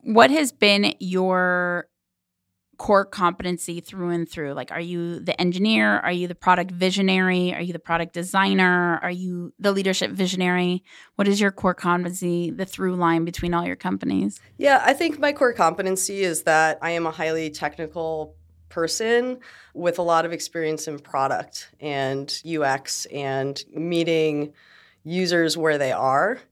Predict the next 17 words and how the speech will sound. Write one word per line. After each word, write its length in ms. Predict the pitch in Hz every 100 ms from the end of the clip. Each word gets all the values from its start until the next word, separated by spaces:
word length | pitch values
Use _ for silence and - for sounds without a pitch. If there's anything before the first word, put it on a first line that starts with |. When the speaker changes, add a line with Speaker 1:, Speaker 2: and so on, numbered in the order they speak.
| _ -
Speaker 2:
and 180 | - 160
really 640 | 160 165 156 151 151 147
developing 640 | 151 156 151 151 151 147 147
that 160 | 135
sort 180 | - 156
of 160 | 139 131
empathy 760 | - 143 156 156 151 139 135 135
with 240 | 135 135
users 540 | 151 147 139 127 131 -
that's 220 | 131 131
necessary 580 | 139 131 139 151 131 135
to 80 | 135
really 200 | 120 131
craft 420 | - 113 117 -
a 40 |
product 520 | - 131 131 131 131 -
that 340 | 123 117